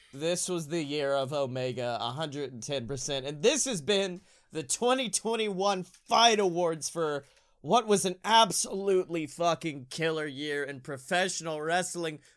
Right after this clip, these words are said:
But until next time, where can people find y'all on the internet?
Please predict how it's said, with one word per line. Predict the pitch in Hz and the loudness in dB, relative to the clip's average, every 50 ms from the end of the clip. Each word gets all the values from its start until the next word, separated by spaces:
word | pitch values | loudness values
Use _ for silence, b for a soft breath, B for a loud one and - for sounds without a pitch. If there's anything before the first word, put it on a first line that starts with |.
| _ _ | _ _
But | - 208 240 269 277 | 2 4 6 8 6
until | 277 269 247 208 - - - 269 285 320 330 311 | 6 4 2 -2 -4 0 2 4 6 6 6 6
next | 269 269 285 302 254 - - - | 4 2 2 2 0 -2 -2 2
time, | 277 269 285 285 262 | 2 2 2 2 4
where | 277 320 381 381 | 4 4 4 2
can | 285 359 262 | 0 -6 -8
people | - - 311 311 320 - 302 285 | -4 -4 -4 -4 -2 -4 -8 -10
find | - - 277 294 302 302 285 | -2 0 0 2 2 0 0
y'all | 294 294 294 302 294 | -2 -2 -2 0 0
on | 285 277 | -2 -2
the | 269 277 269 | -4 -4 -2
internet? | 269 269 254 247 226 202 190 175 143 117 - | -2 -2 0 -2 -2 0 0 0 -2 -2 -4